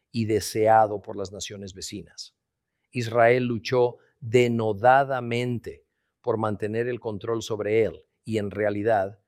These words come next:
solo gozó de una soberanía absoluta durante la época de los reyes David y Salomón. Aquí se nos recuerda que el rey Og pertenecía a una raza llamada los Refaim,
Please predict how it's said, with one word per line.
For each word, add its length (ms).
solo 400
gozó 540
de 140
una 240
soberanía 840
absoluta 1000
durante 420
la 160
época 360
de 100
los 180
reyes 340
David 260
y 60
Salomón. 500
Aquí 360
se 120
nos 180
recuerda 540
que 120
el 140
rey 520
Og 340
pertenecía 800
a 200
una 260
raza 400
llamada 720
los 480
Refaim, 760